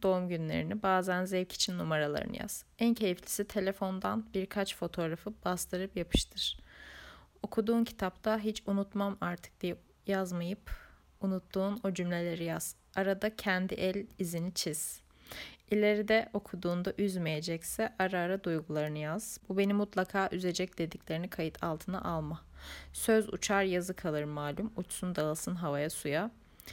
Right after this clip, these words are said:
Defter ilerledikçe eline al, karıştır, oku. Hiçbir şey olmazsa elin kalem tutmuş, yine de bir şeyler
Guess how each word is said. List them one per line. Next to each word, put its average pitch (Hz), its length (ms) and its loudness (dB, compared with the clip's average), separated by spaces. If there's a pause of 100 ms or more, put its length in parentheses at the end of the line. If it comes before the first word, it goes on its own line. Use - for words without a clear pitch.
(260)
Defter 196 440 4
ilerledikçe 185 720 2
eline 175 360 0
al, 180 180 -2
karıştır, 185 600 -2
oku. 202 420 -4
Hiçbir 202 360 0
şey 185 360 0
olmazsa 170 560 -2
elin 180 300 -2
kalem 170 340 -2
tutmuş, - 540 -6
yine 170 280 -2
de 196 160 0
bir 175 100 0
şeyler 165 500 0